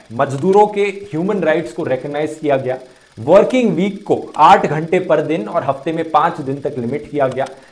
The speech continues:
इससे पहले factories में बारह, तेरह, चौदह घंटे मजदूरों को काम करने को कहा जाता था,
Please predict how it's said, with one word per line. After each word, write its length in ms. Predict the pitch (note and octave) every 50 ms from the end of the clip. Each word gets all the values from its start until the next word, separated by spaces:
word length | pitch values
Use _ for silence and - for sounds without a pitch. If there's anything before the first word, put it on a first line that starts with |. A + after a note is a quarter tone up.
| - -
इससे 240 | D3+ D3+ - G3+
पहले 260 | F#3 E3+ E3 E3+ F#3 F#3
factories 580 | F#3 E3+ D#3 D#3 - - - F#3 F#3+ F#3+ D#3+
में 220 | F3+ F#3 F3 D3 C3
बारह, 280 | C#3+ D3 D#3+ F3 F3
तेरह, 300 | E3+ - E3 D#3 E3 E3
चौदह 340 | D#3+ - E3+ D#3 D#3 - F3
घंटे 340 | D3 C3 C3 C3+ - D#3+ D3+
मजदूरों 420 | C#3+ C3+ C3 B2 C#3 C#3+ D#3 D#3
को 120 | D3+ D#3 D3+
काम 260 | D3+ C#3 C3+ C#3+ D3
करने 260 | - C#3 C3+ C3+ C3+
को 100 | C3+ C3
कहा 240 | C3 - A2+ C3 C3+
जाता 300 | C3 B2+ B2 - C3 C3
था, 240 | B2+ C3+ C3 -